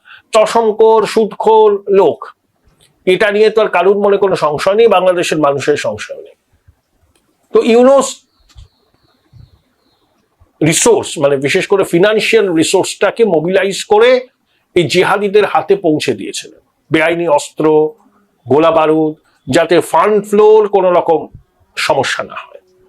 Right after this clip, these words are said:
আমরা জানি তো, মানে, কিভাবে সেই টাকাগুলো এসছে, কোন কোন এনজিও পেয়েছে, তার মধ্যে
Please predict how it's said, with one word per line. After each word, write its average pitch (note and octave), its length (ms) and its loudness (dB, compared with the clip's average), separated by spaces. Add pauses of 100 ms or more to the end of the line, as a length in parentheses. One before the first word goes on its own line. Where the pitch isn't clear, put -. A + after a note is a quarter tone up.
(720)
আমরা B3 200 2
জানি B3+ 260 0
তো, B2+ 360 -4
মানে, D#3 340 -2 (680)
কিভাবে G3 640 2
সেই F#3+ 160 0
টাকাগুলো F#3 500 -2
এসছে, F3+ 600 -2 (600)
কোন G#3 200 2
কোন G#3 160 0
এনজিও F#3+ 380 2
পেয়েছে, F#3 680 -2 (300)
তার F3 140 0
মধ্যে F#3 360 0